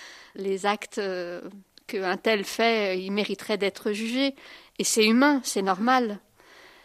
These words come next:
Il faut une justice humaine aussi, mais la justice de Dieu, elle est d'un autre ordre.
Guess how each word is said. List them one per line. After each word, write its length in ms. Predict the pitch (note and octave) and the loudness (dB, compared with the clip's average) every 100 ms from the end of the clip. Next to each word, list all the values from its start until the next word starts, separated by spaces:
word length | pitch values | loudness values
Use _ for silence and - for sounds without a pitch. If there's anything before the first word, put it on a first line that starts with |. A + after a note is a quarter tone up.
| _ _ _ - | _ _ _ -14
Il 120 | - | -8
faut 160 | - B3 | 2 2
une 120 | G#3 | 2
justice 460 | G3+ - G#3 - | -2 -4 -4 -2
humaine 300 | A#3 C4 C#4+ | 2 4 4
aussi, 420 | A#3 - - G#3 - | 2 -2 -6 -8 -8
mais 360 | G#3 G#3+ G3 - _ _ - | -6 0 -2 -2 _ _ -4
la 120 | G3+ | -4
justice 400 | A3 - A3+ F#3 | -2 -6 -6 -2
de 120 | G3 | -2
Dieu, 320 | E3+ A3 A#3 A#3 _ _ | 0 0 0 -4 _ _
elle 120 | G3 | 0
est 80 | G3 | 0
d'un 200 | G3 F#3+ | 2 -2
autre 280 | G3+ - - | -4 -8 -16
ordre. 300 | F3+ - | -16 -18